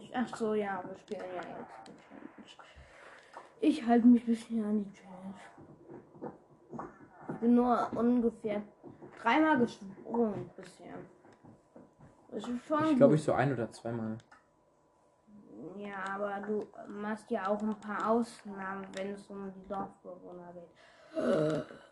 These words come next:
Speaker 2: Ich bin
Speaker 1: Also
Speaker 2: nicht
Speaker 1: hast
Speaker 2: weit
Speaker 1: du mit
Speaker 2: gekommen.
Speaker 1: Sicherheit schon mal so fünfmal, ähm, hier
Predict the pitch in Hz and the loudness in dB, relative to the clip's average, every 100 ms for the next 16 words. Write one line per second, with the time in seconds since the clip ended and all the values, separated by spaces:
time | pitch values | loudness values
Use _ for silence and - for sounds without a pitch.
0 | - - - - 415 - - - - - | -20 -20 -20 -20 -20 -20 -20 -20 -20 -20
1 | - - - - - - - - - - | -20 -20 -16 -14 -14 -16 -20 -20 -14 -4
2 | 127 233 240 269 277 285 262 240 285 254 | 4 6 8 6 6 8 8 6 4 4
3 | 240 233 226 233 220 220 208 202 196 - | 4 2 0 -4 -2 0 -2 -4 -6 -10
4 | - 262 247 - 220 196 180 175 - 196 | -2 0 0 -2 -10 -8 -6 -6 -6 -6
5 | 196 180 180 180 190 185 180 | -6 -8 -10 -16 -12 -12 -12